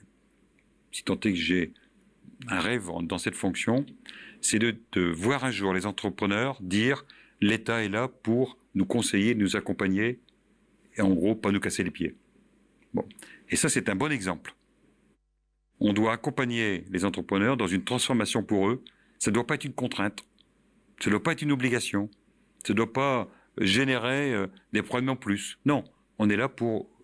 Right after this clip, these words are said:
vous permettre de gagner mieux votre vie, d'avoir moins de complexité administrative, parce que la numérisation, c'est aussi,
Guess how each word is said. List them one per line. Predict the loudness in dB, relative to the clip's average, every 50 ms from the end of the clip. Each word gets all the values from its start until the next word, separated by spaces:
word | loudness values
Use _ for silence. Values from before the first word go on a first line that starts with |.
| _ -8
vous | -2 0 0 0
permettre | 0 -2 0 0 0 0 -2 -6 _ -20 -20 -20 _ _ _ _ _ _ _ _ _ _ _ _ -20 _ _ _ -4 -2
de | 0
gagner | 2 2 2 2 2 0 0 0 0
mieux | 0 0 2
votre | 0 0 -2
vie, | -2 -4 -4 -4 -6 -14 -20 _ _ _ -20 -20 -20 -20 -20 -10 -2 0
d'avoir | 0 2 2 2 2 2
moins | 2 2 0 0
de | -2 -2
complexité | -2 -4 -2 -2 -2 0 0 -2 0 0
administrative, | -2 0 0 -2 -4 -4 -2 -4 -4 0 0 0 0 0
parce | -2 -6 -4 -2
que | 0 0
la | 0 0
numérisation, | 0 0 0 0 0 0 0 0 -2 0 0 0 -2 -2 -4 -10 -20 -16 -8
c'est | -4 0 2 2
aussi, | 2 2 2 2 2 0 0 -2 -4